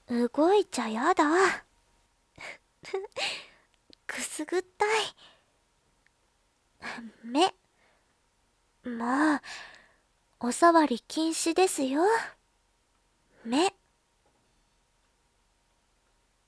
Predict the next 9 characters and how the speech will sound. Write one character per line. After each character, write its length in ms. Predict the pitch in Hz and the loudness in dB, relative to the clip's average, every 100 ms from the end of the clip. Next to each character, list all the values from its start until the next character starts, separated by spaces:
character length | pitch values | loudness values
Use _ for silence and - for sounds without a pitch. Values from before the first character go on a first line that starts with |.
| _ _ _ _ _ _ _ _ - | _ _ _ _ _ _ _ _ -6
え？ 340 | 285 330 427 _ _ - - - - - _ _ _ _ _ _ _ _ | -4 -2 -4 _ _ -14 -12 -12 -18 -20 _ _ _ _ _ _ _ _
柔 400 | - 285 294 320 | -2 0 2 2
ら 160 | 320 330 | 2 0
か 200 | - 349 | 0 0
い？ 340 | 320 254 294 427 494 _ _ _ _ _ _ _ _ _ _ _ _ _ _ _ _ _ _ _ | 2 -2 -2 -2 -4 _ _ _ _ _ _ _ _ _ _ _ _ _ _ _ _ _ _ _
ふ 180 | 247 262 | -6 -2
わ 160 | 285 | -2
ふ 140 | 285 302 | -2 -4
わ？ 180 | 302 | -2